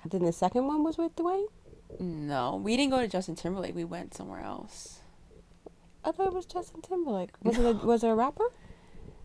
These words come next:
Speaker 2: Um, I, we did, we did go to a, um, I think it was, like, a s-, I don't wanna say, like, summer jam or something like that. It was, like,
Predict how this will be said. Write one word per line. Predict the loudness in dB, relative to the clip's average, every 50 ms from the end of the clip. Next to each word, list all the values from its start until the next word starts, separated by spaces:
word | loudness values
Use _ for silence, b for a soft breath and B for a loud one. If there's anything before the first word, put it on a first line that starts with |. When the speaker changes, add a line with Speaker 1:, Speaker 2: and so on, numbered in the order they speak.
| -18 -8 -2 2
Speaker 2:
Um, | 4 6 8 8 8 8 6 6 4 4 4
I, | 4 4
we | 4 2 2 0 0
did, | 0 -2 -4 -2 0 0 0 0 0
we | -2 0
did | 0 0 0 0
go | 0 0 0 0
to | -2 -4 -4 -4 -2 0
a, | 0 0 0
um, | 0 -2 -2 -2 -2 -4 -6 -6 -6 -4 -2
I | -2 0
think | 0 0 0 0
it | 0 0
was, | 2 2 2 0 0
like, | -4 -4 -4 -4
a | -4 -4 -4 -6
s-, | -8 -8 -8 -8 -8 -8 -8 -8 -6 -2
I | 0
don't | 0 2
wanna | 2 0
say, | 0 2 2
like, | 2 2 0
summer | -2 -2 -2 0 0 -2
jam | -2 -2 -2 -2 -2
or | -2
something | -2 -4 -6 -6
like | -4
that. | -4 -2 -2
It | -2
was, | -2 -2 -2
like, | -4 -4 -4 -6